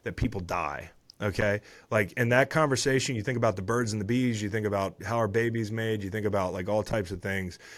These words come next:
You never think about explaining to your kids that we're gonna die. Uh, and, and, and Johnny Cash was the guy for, for Waylon. You know, he used to, he used to find, he might find a raw cone o-, outside every once in a while,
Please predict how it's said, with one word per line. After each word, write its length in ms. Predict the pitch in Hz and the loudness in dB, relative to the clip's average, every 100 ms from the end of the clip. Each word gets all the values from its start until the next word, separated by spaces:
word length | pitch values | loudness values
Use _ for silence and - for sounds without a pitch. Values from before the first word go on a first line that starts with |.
| - | -6
You 100 | 117 | -2
never 240 | 117 131 | 2 4
think 160 | 131 127 | 4 4
about 200 | 123 120 | 4 4
explaining 420 | 104 - 113 107 | 2 0 -2 0
to 60 | 104 | -2
your 80 | 95 | -2
kids 580 | - 113 101 90 - - - - _ | 2 2 2 0 -4 -8 -20 -20 _
that 180 | 110 98 | 0 2
we're 160 | 104 95 | 2 0
gonna 300 | 107 113 95 | 0 0 -2
die. 500 | 87 78 76 76 - - - - - | -2 -4 -4 -8 -12 -20 -20 -20 -6
Uh, 280 | 117 110 107 | 2 4 4
and, 260 | 120 117 110 | 2 0 2
and, 320 | 117 113 107 - 69 | 0 0 0 -6 -2
and 460 | 123 107 95 69 - - - - - - 139 | 0 0 -2 -10 -16 -18 -16 -16 -18 -12 -2
Johnny 320 | 123 123 139 | 2 2 2
Cash 480 | - 120 107 92 - | 4 4 4 2 0
was 140 | 98 | -4
the 100 | 92 | -2
guy 420 | 87 80 76 76 - - - - | -2 -2 -2 -6 -12 -20 -20 -20
for, 320 | - - 104 | -6 2 2
for 200 | - 113 | 2 0
Waylon. 500 | 98 107 101 85 80 101 - | 4 4 4 2 -8 -14 -6
You 120 | 107 | -2
know, 160 | 101 98 | 0 0
he 100 | 117 | 0
used 240 | 117 - | -2 -2
to, 260 | 110 95 95 - | -2 -2 -6 -6
he 80 | 113 | -2
used 160 | 123 - | -2 -2
to 60 | |
find, 480 | 107 113 107 104 101 | -4 -2 0 0 -2
he 160 | 101 107 | -6 -6
might 260 | 104 92 | -4 -4
find 220 | - 110 | -2 -2
a 60 | 107 | 0
raw 240 | 120 127 | 2 4
cone 320 | 107 101 95 87 | 2 0 -4 -4
o-, 100 | 87 | -4
outside 440 | 95 90 107 92 | -4 -2 -2 -2
every 180 | 90 95 | -2 -4
once 240 | 95 90 | -4 -4
in 60 | 104 | -2
a 40 | |
while, 300 | 101 104 101 | 0 2 0